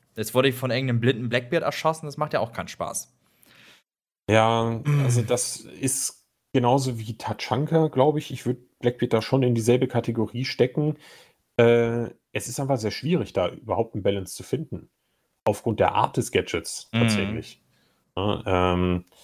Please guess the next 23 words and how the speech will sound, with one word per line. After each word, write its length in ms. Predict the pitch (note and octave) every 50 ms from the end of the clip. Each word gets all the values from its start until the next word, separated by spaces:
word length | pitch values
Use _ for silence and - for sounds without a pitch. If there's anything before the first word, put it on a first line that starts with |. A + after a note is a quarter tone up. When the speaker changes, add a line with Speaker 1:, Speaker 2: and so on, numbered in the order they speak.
| - - - - - _ _ _ _ _ _ _ -
Speaker 2:
ganz, 180 | G#2 A2+ A#2+
ganz 160 | - A#2+ G#2+ -
schwierige 260 | - C3 A#2+ A#2+ A#2+
Nummer. 120 | A#2+ A#2
Ich 80 | A2+ -
bin 100 | B2+ A#2+
gespannt, 340 | A#2+ - - C3 D3 C#3 C3+
womit 220 | C3+ C3 C3+ C3
sie 140 | - C3+ B2
da, 420 | B2+ B2 B2 B2 A#2+ A#2+ A2+ -
äh, 100 | A#2+ B2
um 160 | A2+ A#2 A#2+
die 60 | A#2 G2+
Ecke 220 | B2+ - - F3
kommen. 320 | F3 - D#3 D#3+ E3 D#3
Also, 640 | - - A2 G#2 A2+ A2+ A2+ A2+ A2+ A2+ - - - _ _ _ _ _ - - _ _ _ _ _ _ _ _ _ _ _ _ _ _ _ _ - -
ich 100 | - -
glaube 300 | B2 A#2 B2 B2+ C3 B2
jetzt 200 | A2+ - - B2
nicht 220 | C#3+ - - -
an 100 | C3 B2
einen 100 | B2 A#2
krassen 580 | - - A#2 A#2 - - A#2+ A#2 A2 G2+ -